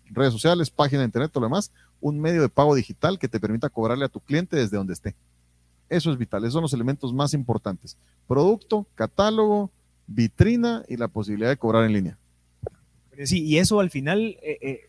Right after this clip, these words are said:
Speaker 2: esas tres, eh, variables que dijiste son gratis, ¿verdad? O sea, la vitrina podría ser la red social, que, que no hay que pagar nada. Sin embargo, si en dado caso alguien quisiera hacer una página web para volverla a la vitrina,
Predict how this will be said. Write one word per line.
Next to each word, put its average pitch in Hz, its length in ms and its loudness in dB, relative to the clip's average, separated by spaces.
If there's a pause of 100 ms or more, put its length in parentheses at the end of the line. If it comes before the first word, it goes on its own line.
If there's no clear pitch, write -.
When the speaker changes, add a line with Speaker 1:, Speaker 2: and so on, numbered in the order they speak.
(120)
Speaker 2:
esas 165 280 -4
tres, 180 420 -4
eh, 127 320 -4
variables 131 300 -6
que 170 80 -6
dijiste 156 400 -6
son 147 320 -8
gratis, 156 400 -4
¿verdad? 120 220 -6
O 135 40 -6
sea, 123 140 -4
la 127 100 -4
vitrina 196 520 -6 (340)
podría 135 220 -2
ser 151 120 -2
la 156 120 -4
red 156 140 -6
social, 202 680 -4
que, 120 300 -10 (140)
que 117 180 -10
no 120 160 -8
hay 135 80 -2
que 151 100 -8
pagar 139 260 -6
nada. 190 300 -6 (240)
Sin 143 160 -4
embargo, 170 240 2
si 151 100 -2
en 135 60 -4
dado 151 140 2
caso 175 220 -2
alguien 175 200 -4
quisiera 143 280 -4
hacer 156 120 -4
una 165 140 -6
página 165 280 -8
web 147 220 -4
para 123 200 -10
volverla 117 360 -6
a 180 40 -4
la 165 80 -2
vitrina, 185 520 -6